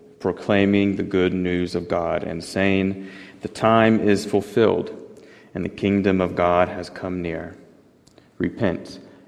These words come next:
and believe in the good news." As Jesus passed along the Sea of Galilee, he saw Simon and his brother Andrew casting a net into the sea,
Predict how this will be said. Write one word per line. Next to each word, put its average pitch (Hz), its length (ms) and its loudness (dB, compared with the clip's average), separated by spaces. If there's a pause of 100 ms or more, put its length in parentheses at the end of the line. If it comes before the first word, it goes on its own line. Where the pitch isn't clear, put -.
and 85 200 -6
believe 87 540 0
in 87 160 -8
the 82 80 -6
good 85 240 -2
news." 85 480 -6 (1300)
As 98 240 4
Jesus 113 340 6
passed 104 380 2
along 98 360 6
the 101 60 2
Sea 101 260 2
of 98 120 2
Galilee, 90 460 6
he 98 140 -2
saw 92 280 6
Simon 90 580 0 (280)
and 92 160 -2
his 90 100 -2
brother 98 400 6
Andrew 98 580 4
casting 98 720 0
a 92 60 -2
net 87 340 0
into 87 260 -6
the 92 80 -4
sea, 92 540 0